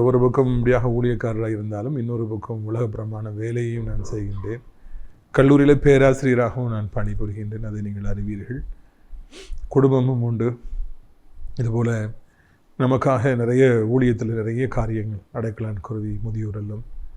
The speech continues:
இன்னும் நிறைய அலைச்சல்கள், மக்களை வீட்டில் போய் சந்திக்க வேண்டும், தொலைபேசியில் அழைப்பவர்களுக்காக ஜெபிக்க வேண்டும், நிறைய காரியங்கள் உண்டு. அதன் மத்தியிலே ஒவ்வொரு நாளும் அதிக தியாகத்தோடு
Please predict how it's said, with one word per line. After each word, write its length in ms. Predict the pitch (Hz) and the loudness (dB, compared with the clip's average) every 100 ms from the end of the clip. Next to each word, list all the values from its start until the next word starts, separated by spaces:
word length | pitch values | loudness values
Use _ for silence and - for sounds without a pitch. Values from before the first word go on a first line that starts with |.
| - - - - - | -16 -18 -18 -16 0
இன்னும் 340 | 139 160 160 127 | 4 4 4 2
நிறைய 280 | 113 117 139 147 | 0 2 6 6
அலைச்சல்கள், 540 | 120 131 - 131 123 113 | 6 4 6 4 4 0
மக்களை 300 | 110 123 117 | -2 -2 0
வீட்டில் 340 | 117 117 113 | 0 0 -2
போய் 120 | 113 | -2
சந்திக்க 420 | 107 113 113 110 110 | -4 -6 -6 -6 -6
வேண்டும், 400 | 107 104 113 113 - - - - - - - | -6 -6 -6 -8 -12 -14 -10 -8 -8 -12 -2
தொலைபேசியில் 600 | 135 135 123 135 135 127 | 4 4 6 2 2 0
அழைப்பவர்களுக்காக 800 | 117 120 123 117 117 113 113 107 113 | 2 0 0 0 0 -2 -4 -6 -6
ஜெபிக்க 460 | 110 107 110 117 | -4 -4 -6 -6
வேண்டும், 380 | 107 107 107 120 123 - - - - - - - - | -6 -6 -6 -6 -6 -8 -8 -10 -12 -12 -20 -6 2
நிறைய 260 | 123 151 175 | 4 6 6
காரியங்கள் 500 | 147 131 131 131 123 | 6 4 4 4 2
உண்டு. 300 | 117 110 107 | 2 0 -2
அதன் 160 | 113 110 | -2 -2
மத்தியிலே 420 | 110 107 117 123 | -4 -2 0 2
ஒவ்வொரு 340 | 117 110 123 | 0 0 -2
நாளும் 360 | 117 107 107 151 - - - - - - - - | -2 -2 -4 -6 -12 -16 -8 -8 -8 -14 -10 -4
அதிக 260 | 120 139 | 2 4
தியாகத்தோடு 800 | 143 127 120 139 123 139 147 151 | 6 4 4 2 2 4 4 4